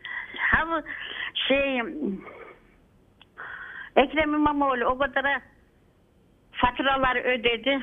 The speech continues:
E, Sayın Erdoğan ni-, bir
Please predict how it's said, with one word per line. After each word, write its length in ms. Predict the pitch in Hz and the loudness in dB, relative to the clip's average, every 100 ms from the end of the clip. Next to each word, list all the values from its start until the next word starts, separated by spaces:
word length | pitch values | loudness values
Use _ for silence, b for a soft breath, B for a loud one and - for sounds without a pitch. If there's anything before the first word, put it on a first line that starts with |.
| B B B B B B B _ _ _ - B B B B B B _ _ - | B B B B B B B _ _ _ -18 B B B B B B _ _ -4
E, 40 | - - 254 | -2 4 4
Sayın 260 | 254 294 | 4 0
Erdoğan 720 | 269 269 277 240 262 254 277 262 | 2 2 2 2 2 4 0 0
ni-, 600 | 247 269 254 240 - - | 0 0 0 -2 -2 2
bir 160 | 285 | 2